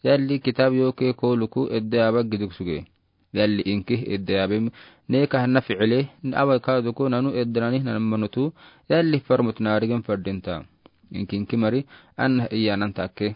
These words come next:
Naarigen ma fadinta iyaanan takke kaadu. Yuktubeeni, hinna ma kaadu yuktubeeni miyuhtu dicmali iyaanan takke. Kulli nabuwa aban taamaluk sugen. Inki nabi amaate isi taama abe higre.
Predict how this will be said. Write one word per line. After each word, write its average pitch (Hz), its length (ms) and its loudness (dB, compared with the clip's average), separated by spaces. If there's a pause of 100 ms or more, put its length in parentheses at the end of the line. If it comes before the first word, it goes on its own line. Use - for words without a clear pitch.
(160)
Naarigen 123 480 2
ma 143 100 0
fadinta 113 600 0
iyaanan 98 380 0
takke 110 360 -4
kaadu. 95 380 -2 (280)
Yuktubeeni, 98 680 -2
hinna 123 320 -2
ma 104 160 -2
kaadu 123 300 2
yuktubeeni 113 540 0
miyuhtu 123 460 2
dicmali 120 640 0 (340)
iyaanan 101 420 0
takke. 98 460 -4 (420)
Kulli 156 280 4
nabuwa 127 600 2
aban 135 320 4
taamaluk 117 440 0
sugen. 95 320 -4 (360)
Inki 101 280 -4
nabi 101 240 0
amaate 92 460 -2
isi 110 180 -8
taama 98 340 -2
abe 101 220 0
higre. 104 420 -2